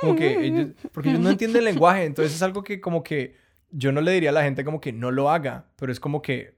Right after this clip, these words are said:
pero de pronto seamos conscientes de que eso es más para nosotros. Como que el hecho de que sea articulado es más para nosotros, pero el perro sí está sacando algo de esa, de ese tipo de relación.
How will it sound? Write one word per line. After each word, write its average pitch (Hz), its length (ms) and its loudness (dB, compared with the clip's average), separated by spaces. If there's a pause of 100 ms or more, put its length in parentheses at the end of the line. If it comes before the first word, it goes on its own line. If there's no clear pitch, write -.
pero 143 180 -4
de 127 100 -6
pronto 131 260 -10
seamos 143 240 -4
conscientes 151 400 -10
de 156 100 -10
que 147 80 -8
eso 123 120 -8
es 135 80 -8
más 151 160 -6
para 170 160 -8
nosotros. 269 480 -10 (120)
Como 214 220 6
que 196 200 2 (180)
el 180 140 2
hecho 196 180 4
de 254 60 4
que 247 100 4
sea 175 140 6
articulado 175 580 4
es 185 60 0
más 190 200 0
para 196 200 0
nosotros, 180 500 -2
pero 175 220 0
el 156 80 2
perro 156 200 0
sí - 160 -4
está 185 200 -4
sacando 175 480 0
algo 165 300 2
de 160 120 2
esa, 160 320 0
de 135 140 -4
ese 131 140 -4
tipo 156 260 -6
de 151 80 -4
relación. 151 520 -4